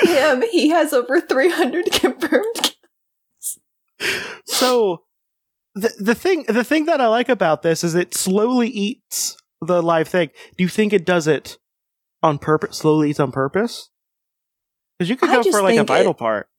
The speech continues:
Speaker 2: You can just bite through something's heart and it dies.
Speaker 1: To be fair, its teeth are in the back of its skull, so I think it's gonna take a while for it to, uh,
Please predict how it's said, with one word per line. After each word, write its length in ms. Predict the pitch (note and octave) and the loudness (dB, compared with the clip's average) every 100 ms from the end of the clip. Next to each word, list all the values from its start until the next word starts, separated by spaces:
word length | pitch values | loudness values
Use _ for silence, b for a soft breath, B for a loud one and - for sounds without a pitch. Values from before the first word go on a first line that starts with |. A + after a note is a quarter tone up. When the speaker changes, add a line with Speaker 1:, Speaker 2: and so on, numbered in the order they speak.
| _ | _
Speaker 2:
You 80 | D#3+ | -4
can 100 | A3+ | -4
just 160 | - | -2
bite 260 | - C#3 - | -2 -2 -2
through 220 | C#3+ B2+ | -2 -2
something's 400 | A2+ C#3 A#2 G#2+ | -4 -8 -8 -10
heart 240 | - C#3+ B2 | -2 0 0
and 80 | |
it 100 | G2+ | -6
dies. 520 | - A#2+ A2 - - _ _ _ _ _ _ _ _ _ | -4 -4 -4 -8 -12 _ _ _ _ _ _ _ _ _
Speaker 1:
To 120 | - | -2
be 120 | D4 D4+ | 0 0
fair, 280 | C#4 A#3+ | 2 2
its 260 | G3 G#3+ - | 2 0 -4
teeth 300 | - C#4 C4 | -4 -2 0
are 80 | G#3+ | 2
in 60 | G#3 | 2
the 60 | |
back 320 | G3 F#3 F#3 | 2 0 0
of 100 | G#3 | -4
its 160 | F#3 - | -4 -4
skull, 600 | - - E3 D#3 D#3 - | -4 0 2 2 2 -2
so 160 | - F#3 | -4 0
I 100 | F#3+ | 0
think 240 | G3+ A#3+ | 0 -2
it's 140 | B3 B3 | -4 -4
gonna 240 | A3 G3+ | -4 -4
take 260 | G3 G#3 F#3 | -4 -4 -2
a 40 | |
while 320 | F3+ D#3 D3+ - | 2 2 2 0
for 180 | - | 0
it 160 | E3+ - | 0 0
to, 240 | - D#3+ D3 | -4 -4 -2
uh, 260 | C3+ C3+ | -2 -4